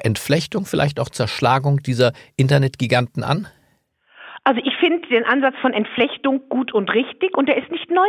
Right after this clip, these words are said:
Speaker 2: in Amerika. Wir erinnern uns an Microsoft. Da ist auch Microsoft entflechtet worden, weil die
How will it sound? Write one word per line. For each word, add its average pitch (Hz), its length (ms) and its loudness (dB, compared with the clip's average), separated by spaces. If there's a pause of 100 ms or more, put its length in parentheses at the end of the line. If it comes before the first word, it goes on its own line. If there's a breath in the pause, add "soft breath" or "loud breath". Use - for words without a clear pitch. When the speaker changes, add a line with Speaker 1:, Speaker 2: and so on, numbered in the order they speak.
Speaker 2:
in 196 80 0
Amerika. 139 600 0 (320 loud breath)
Wir 233 120 4
erinnern 277 300 2
uns 302 120 -2
an 285 140 2
Microsoft. - 800 -2 (100)
Da 269 80 2
ist - 240 -4
auch 311 220 2
Microsoft 220 640 -2
entflechtet 220 580 -4
worden, 143 220 4
weil 151 140 2
die 214 120 -2